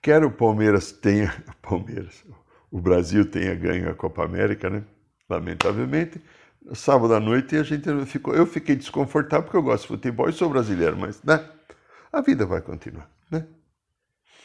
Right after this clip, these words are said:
Quer o Bolsonaro ou o Lula sejam reeleitos ou apareça, Deus queira, um novo candidato, a vida vai continuar.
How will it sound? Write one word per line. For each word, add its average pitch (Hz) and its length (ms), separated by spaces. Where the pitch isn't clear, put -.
Quer 127 200
o 120 100
Bolsonaro 98 840
ou 92 80
o 90 40
Lula 92 320
sejam 87 480
reeleitos 90 800
ou 104 160
apareça, 85 680
Deus 98 300
queira, 104 480
um 92 60
novo 90 280
candidato, 92 680
a 107 60
vida 92 280
vai 76 160
continuar. - 540